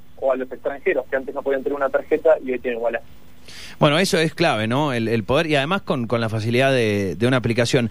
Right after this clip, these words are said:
Speaker 2: Hace muy poquito, hace días, lanzaron una nueva tarjeta, Vertical.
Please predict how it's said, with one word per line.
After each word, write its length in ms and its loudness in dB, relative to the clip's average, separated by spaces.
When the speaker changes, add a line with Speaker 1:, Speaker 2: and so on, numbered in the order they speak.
Speaker 2:
Hace 220 4
muy 120 6
poquito, 380 4
hace 300 2
días, 440 4
lanzaron 480 2
una 180 4
nueva 200 4
tarjeta, 460 2
Vertical. 600 2